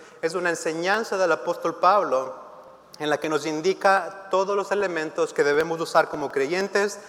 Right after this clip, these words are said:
para estar firmes contra las acechanzas del enemigo. Obviamente no se trata de una armadura física, sino se trata de una armadura que nos ayudará en nuestra vida espiritual.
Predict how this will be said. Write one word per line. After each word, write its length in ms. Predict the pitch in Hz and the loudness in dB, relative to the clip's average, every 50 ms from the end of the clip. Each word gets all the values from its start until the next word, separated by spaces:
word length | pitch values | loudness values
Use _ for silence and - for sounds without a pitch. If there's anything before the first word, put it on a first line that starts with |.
| - - - - - - | -20 -20 -20 -20 -14 -6
para 180 | - 143 135 139 | -4 -2 -2 -2
estar 380 | 135 - - 165 156 151 147 | -4 -4 0 2 2 2 2
firmes 840 | - - - - - 175 190 185 180 180 175 175 170 170 165 - - - | -2 -6 -12 -6 -2 0 0 0 0 -2 -2 -2 -2 -2 -4 -4 -6 -4
contra 300 | - 147 123 - 143 135 | -4 -4 0 2 2 2
las 140 | 131 131 | 4 2
acechanzas 720 | 127 120 - - 127 - - 151 143 143 139 - 151 139 123 | 0 -2 -4 -6 -8 -6 -2 -2 -2 -2 -2 -2 -2 -2 -2
del 160 | 127 135 127 | -2 -2 -2
enemigo. 400 | 123 127 120 117 117 110 104 107 101 - - - - - - - _ _ - - - - - - - - | -2 -4 -8 -8 -10 -10 -12 -14 -16 -18 -20 -20 -20 -20 -20 -20 _ _ -20 -20 -20 -20 -20 -20 -12 -6
Obviamente 500 | - 151 175 180 185 196 196 202 196 190 | -4 -2 -2 0 0 0 -2 0 0 0
no 80 | 190 185 | 0 0
se 120 | - 185 | -2 -2
trata 300 | - 180 180 175 - 185 | 2 2 2 4 4 2
de 140 | 170 175 170 | 4 4 2
una 180 | 165 180 180 | 2 2 0
armadura 380 | 170 160 165 151 160 170 165 151 | 0 2 2 2 4 4 4 2
física, 720 | - - - 226 220 - 143 - - 120 117 120 117 - - - - - - - | 2 0 -6 -4 -4 -4 -6 -2 0 0 0 0 -2 -8 -14 -18 -18 -20 -20 -14
sino 260 | - - 170 156 175 170 | -8 -4 -2 -2 0 0
se 140 | - 180 | 0 -2
trata 420 | 165 - 180 180 185 - 202 202 190 | 0 2 2 2 4 4 4 4 4
de 120 | 175 165 | 4 2
una 300 | 156 170 170 175 175 170 | 0 0 0 0 2 2
armadura 720 | 170 165 170 156 156 156 175 185 170 175 175 165 - - - | 2 2 0 -2 -2 -2 -2 -2 -2 0 -2 -2 -4 -8 -6
que 100 | - 151 | -6 -4
nos 200 | 147 143 - - | -4 -4 -6 -6
ayudará 1000 | 135 131 131 131 127 131 131 143 151 160 175 175 - - - - - - - - | -6 -4 -4 -2 0 2 2 4 4 4 2 0 -4 -12 -16 -16 -18 -18 -18 -12
en 120 | - 139 139 | -10 -8 -6
nuestra 280 | 139 135 - - 147 | -6 -6 -2 0 0
vida 280 | 135 131 151 147 143 147 | 0 0 0 0 0 0
espiritual. 640 | 139 143 - 143 131 127 123 - 127 117 117 117 | 0 -2 -6 -6 -6 -6 -4 -2 -2 -2 -2 -2